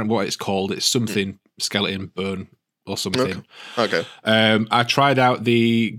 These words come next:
Speaker 1: Green Stuff World Dipping Ink that is
Speaker 2: Mm.
Speaker 1: the, the bone coloured one. And then I thought, "Just, I'll see what this looks like."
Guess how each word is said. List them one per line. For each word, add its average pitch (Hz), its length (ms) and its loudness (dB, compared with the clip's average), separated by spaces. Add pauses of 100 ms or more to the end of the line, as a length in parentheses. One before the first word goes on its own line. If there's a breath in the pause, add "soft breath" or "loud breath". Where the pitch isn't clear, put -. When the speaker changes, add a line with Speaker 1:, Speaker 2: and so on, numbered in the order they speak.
(140)
Speaker 1:
Green 143 180 2
Stuff 135 260 -2
World 135 340 0
Dipping 139 340 0
Ink - 420 -6
that 110 140 -2
is 113 320 0
Speaker 2:
Mm. - 40 -16
Speaker 1:
the, 107 340 -2 (220)
the 107 100 -2
bone 107 280 0
coloured 101 300 -6
one. 95 280 -6 (460 loud breath)
And 120 180 2
then 135 380 2 (840)
I 131 60 0
thought, 147 420 0
"Just, 175 200 0
I'll 190 120 2
see 262 300 2
what 277 140 0
this 254 200 0
looks 170 320 0
like." 92 320 -6